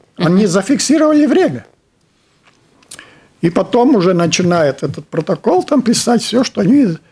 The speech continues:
Speaker 1: И не сразу уз-, узнали. Только вот Лизбет сказал: «Ты, ты что, с ума сошёл? Это же мой муж, это же мой Улов».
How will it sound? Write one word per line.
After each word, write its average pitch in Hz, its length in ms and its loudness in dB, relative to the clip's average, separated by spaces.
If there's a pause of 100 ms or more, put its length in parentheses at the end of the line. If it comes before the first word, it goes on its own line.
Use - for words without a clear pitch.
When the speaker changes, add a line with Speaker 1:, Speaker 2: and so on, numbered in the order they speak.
(1600)
Speaker 1:
И 208 560 0 (480)
не 233 160 2
сразу 220 440 0
уз-, 156 160 0
узнали. 165 520 0
Только 160 300 -2
вот 156 180 -2
Лизбет 160 380 0
сказал: 131 420 -2
«Ты, 175 180 -4
ты 220 240 0
что, 180 260 -2
с - 120 -6
ума 202 220 2
сошёл? - 340 -6
Это 170 180 -2
же 175 120 0
мой 269 200 2
муж, 277 300 2
это 147 220 -8
же 180 140 0
мой 269 180 4
Улов». 330 280 0